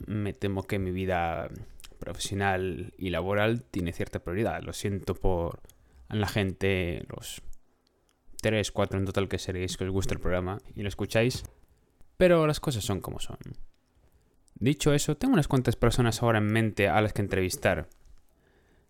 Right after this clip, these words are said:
Estuve en su mo-, un momento tratando de contactar co-, con Ramón, uno de los traductores del juego de Witcher, que le conozco de, en persona, pero está un poco ocupado últimamente, así que, bueno, eso todavía está un poco en pausa.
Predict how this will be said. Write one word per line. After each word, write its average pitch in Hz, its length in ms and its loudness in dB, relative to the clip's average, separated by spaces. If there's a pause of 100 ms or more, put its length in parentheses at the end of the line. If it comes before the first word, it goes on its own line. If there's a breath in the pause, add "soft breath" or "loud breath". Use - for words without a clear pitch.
(200)
Estuve - 220 0
en 151 40 8
su - 120 2
mo-, 143 220 4
un 131 320 2
momento 135 320 4
tratando 127 360 4
de 113 100 2
contactar 113 680 4
co-, 98 880 4
con 104 180 -2
Ramón, 110 420 4
uno 120 200 4
de 110 80 4
los 110 440 0 (500 soft breath)
traductores 107 1080 2
del 101 320 0
juego 104 320 2
de 98 80 2
Witcher, 123 400 0
que 104 60 -2
le 95 60 0
conozco 104 400 -2
de, 110 260 -2
en 107 220 -4
persona, 113 500 -2
pero 92 180 0
está - 180 0
un 98 80 0
poco 101 220 0
ocupado 101 340 2
últimamente, 98 800 0 (160)
así - 240 -2
que, 95 480 0
bueno, 104 260 -2
eso - 200 -8
todavía 92 200 0
está - 140 -4
un 95 140 -2
poco 90 360 2
en 90 120 -4
pausa. 123 320 2